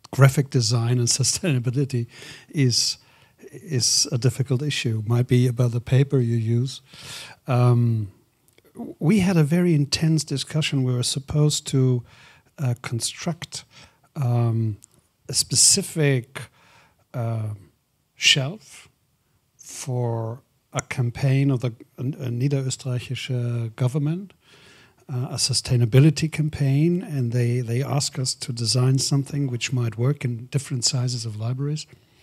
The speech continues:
And, and of course, it had to be sustainable. And the whole, uh, project was nearly blown into pieces because,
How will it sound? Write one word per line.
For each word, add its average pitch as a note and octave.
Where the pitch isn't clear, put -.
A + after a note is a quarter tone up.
And, B2
and A#2+
of -
course, C#3+
it A2+
had A2+
to -
be A#2+
sustainable. B2
And B2+
the C3
whole, D#3+
uh, B2
project E3
was A#2+
nearly C#3
blown C3
into B2
pieces B2
because, C3